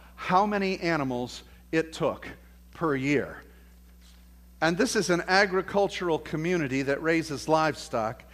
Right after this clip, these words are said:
And we saw that in a year, twelve hundred and fifty-seven. Basically almost a thousand animals a month.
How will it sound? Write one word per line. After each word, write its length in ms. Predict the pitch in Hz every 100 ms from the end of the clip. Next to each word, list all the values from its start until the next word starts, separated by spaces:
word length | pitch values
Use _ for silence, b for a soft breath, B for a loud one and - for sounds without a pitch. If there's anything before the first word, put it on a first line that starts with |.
| B B -
And 160 | 135
we 100 | 180
saw 480 | 196 - 180 139 151 B B B
that 320 | 135 147 143
in 120 | 175 151
a 40 |
year, 540 | 147 170 202 131 127 - b b b -
twelve 240 | - 185 180
hundred 300 | 196 185 147
and 100 | 147
fifty-seven. 840 | - 185 - - - 170 120 92 - - - - b b b b b - - -
Basically 440 | 139 123 - 156 135
almost 380 | 139 131 -
a 40 | 123
thousand 540 | - 165 165 160 156
animals 360 | 156 156 143 135
a 40 |
month. 460 | 127 147 110 -